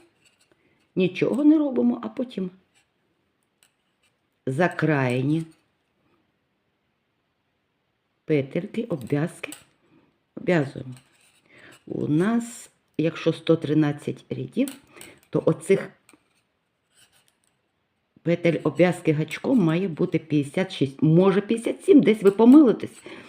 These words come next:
Це не так важливо зараз, коли ви будете їх з'єднувати, я вам зараз покажу шовчик з'єднання.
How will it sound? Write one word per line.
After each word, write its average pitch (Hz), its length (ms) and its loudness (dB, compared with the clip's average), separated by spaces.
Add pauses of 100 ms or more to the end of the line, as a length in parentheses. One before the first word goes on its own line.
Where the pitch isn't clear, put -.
(380)
Це 220 360 0 (180)
не 190 340 -2 (340)
так - 460 -2
важливо 165 680 0 (2000)
зараз, 131 580 -2 (460)
коли 175 180 2
ви 175 100 4
будете 160 380 2
їх 156 400 -2 (840)
з'єднувати, 156 800 0
я 131 100 2
вам 131 160 -2
зараз 127 280 -2
покажу 131 380 -4
шовчик 120 420 -2
з'єднання. 110 560 -2